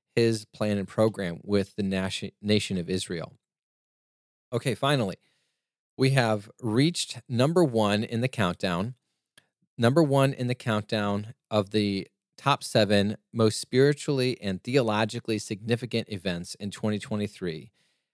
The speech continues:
is this. The pro-life movement absolutely got trashed in the November elections.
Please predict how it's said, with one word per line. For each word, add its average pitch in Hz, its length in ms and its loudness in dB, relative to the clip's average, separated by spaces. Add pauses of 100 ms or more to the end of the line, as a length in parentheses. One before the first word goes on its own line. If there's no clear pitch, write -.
(800)
is 110 200 0
this. - 400 -6 (920)
The 110 80 0
pro-life 123 800 2
movement 92 560 -2 (180)
absolutely 107 720 0
got 92 240 -6
trashed - 720 -2 (720)
in 104 140 2
the 98 80 2
November 95 500 0
elections. - 720 -10